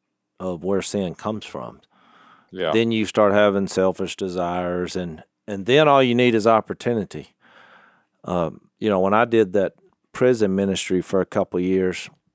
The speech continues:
Speaker 1: I was amazed that if I let the group talk, they would all champion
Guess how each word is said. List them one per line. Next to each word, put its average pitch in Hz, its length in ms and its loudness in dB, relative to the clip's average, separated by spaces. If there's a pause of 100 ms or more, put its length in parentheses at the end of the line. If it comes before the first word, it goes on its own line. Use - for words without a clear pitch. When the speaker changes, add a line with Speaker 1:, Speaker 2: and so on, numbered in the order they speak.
(180)
Speaker 1:
I 110 120 -2
was 101 160 -4
amazed 110 680 2
that 92 220 -2 (840)
if 104 180 -8
I 101 80 2
let 123 300 2
the 95 100 -2
group 120 340 -2
talk, - 720 2 (580)
they 117 220 0
would 113 140 2
all 120 640 6
champion 104 800 -2